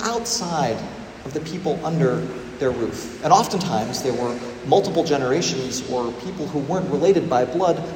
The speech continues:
living in the same household to support one another. Well, in the nineteenth century,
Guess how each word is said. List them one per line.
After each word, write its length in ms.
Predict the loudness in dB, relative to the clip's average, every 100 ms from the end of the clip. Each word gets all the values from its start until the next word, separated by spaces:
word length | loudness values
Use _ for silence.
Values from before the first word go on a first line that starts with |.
| -2
living 540 | -2 0 0 -2 -4 -6
in 80 | -4
the 60 |
same 300 | -4 -4 -4
household 640 | -4 -4 -6 -4 -2 -2 -4 -10 -12
to 60 | -10
support 540 | -8 -8 -4 0 0 -2 -10 -6
one 140 | -4
another. 300 | -4 -4 -4 -8 -12 -14 -18 -18 -20 -20 -20 -18 -20 -18 -20 -20 -20 -20 -20 -18 -18 -18 -18 -18 -18 -18 -18 -2
Well, 240 | 4 4
in 120 | 6 6
the 80 |
nineteenth 480 | 6 4 0 -2 -2
century, 580 | -2 -2 -2 -4 -4 -4